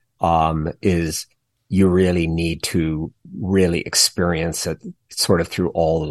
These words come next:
the senses. It, there needs, it needs to stimulate and inspire the intellect.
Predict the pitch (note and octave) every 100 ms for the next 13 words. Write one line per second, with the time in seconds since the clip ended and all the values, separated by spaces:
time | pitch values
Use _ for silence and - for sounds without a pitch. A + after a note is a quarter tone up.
0 | D#2 - - E2+ D#2 - D#2 F2 - G1+
1 | F#2 F#2 F#2 F2 - - - - - G2+
2 | G2+ - G2 - - G2 F#2+ E2+ E2 E2
3 | D#2+ - F#2+ E2+ D#2+ - F#2+ F2 E2+ E2
4 | E2+ - F#2 D#2+ D#2+ D#2